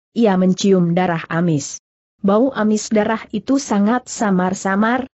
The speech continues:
dan ia tandai sebagai keadaan yang tak seberapa jauh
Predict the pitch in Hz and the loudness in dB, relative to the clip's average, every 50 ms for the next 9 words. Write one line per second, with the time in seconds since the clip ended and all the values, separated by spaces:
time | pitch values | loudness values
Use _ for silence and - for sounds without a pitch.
0 | _ _ 185 196 233 254 - 208 208 202 190 180 - 180 190 190 190 196 208 233 | _ _ -2 2 2 2 2 2 2 2 0 0 -2 0 0 2 2 2 2 2
1 | 262 262 - - - 208 190 180 180 185 185 185 180 180 - 202 190 185 180 175 | 0 -2 -2 -2 0 2 2 2 2 2 2 2 2 0 -2 -4 0 0 0 -2
2 | - - 214 226 240 233 202 175 160 151 151 170 156 - - - 208 185 196 190 | 0 -2 -2 0 2 2 0 0 -2 -4 -4 -4 -6 -6 -4 -2 0 0 2 0
3 | 180 180 247 240 247 226 202 233 202 202 202 208 | 0 0 0 0 0 0 0 0 2 2 0 0